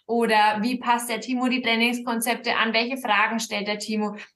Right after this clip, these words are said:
Also wir geben euch sehr, sehr viele Möglichkeiten, auf unterschiedlichen Ebenen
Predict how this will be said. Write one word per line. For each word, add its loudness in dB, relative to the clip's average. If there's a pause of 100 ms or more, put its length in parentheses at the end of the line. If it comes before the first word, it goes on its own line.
(160)
Also 0
wir 0
geben 2
euch 0
sehr, 4
sehr 2
viele 0
Möglichkeiten, 0
auf 0
unterschiedlichen -4
Ebenen 0